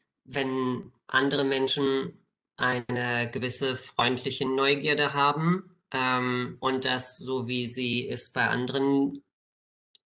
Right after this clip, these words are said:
Kleidungsstücken, Zeichen auch tun würden, als Anlass nehmen, um mal ein Gespräch zu beginnen, ähm, wenn sie, wenn es nicht offensichtlich problematisch ist, äh,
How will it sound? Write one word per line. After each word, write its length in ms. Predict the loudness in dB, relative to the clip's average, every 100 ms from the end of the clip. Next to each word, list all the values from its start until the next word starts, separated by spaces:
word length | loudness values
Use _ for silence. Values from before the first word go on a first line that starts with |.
| _ -12
Kleidungsstücken, 1160 | -2 4 4 4 2 2 0 -2 -2 -4 -4 -2
Zeichen 640 | -4 0 0 0 0 0
auch 260 | 2 0 -2
tun 320 | -4 -4 0
würden, 440 | 2 2 2 -2 -2
als 200 | -4 -2
Anlass 380 | -2 -2 -4 -4
nehmen, 420 | -4 -2 -4 -10 _
um 120 | -2
mal 140 | 2 2
ein 200 | 0 -2
Gespräch 640 | -4 -4 0 2 0 -6 _ _ _ _ _
zu 220 | -10 -6
beginnen, 480 | -4 0 4 6 4 0 -12 -20 -20 _ 0
ähm, 500 | 2 4 2 -2 -6
wenn 260 | -2 0 2
sie, 280 | 0 -4 -8 _ _ _ _ _ _ _ _ _ _
wenn 220 | -6 0 0
es 180 | 0
nicht 220 | 0 0 0
offensichtlich 1000 | -2 -2 -2 -2 0 0 0 -4 -12 _
problematisch 720 | -4 0 2 4 4 2 0
ist, 380 | 0 -2 -6 -4
äh, 440 | 2 4 4 0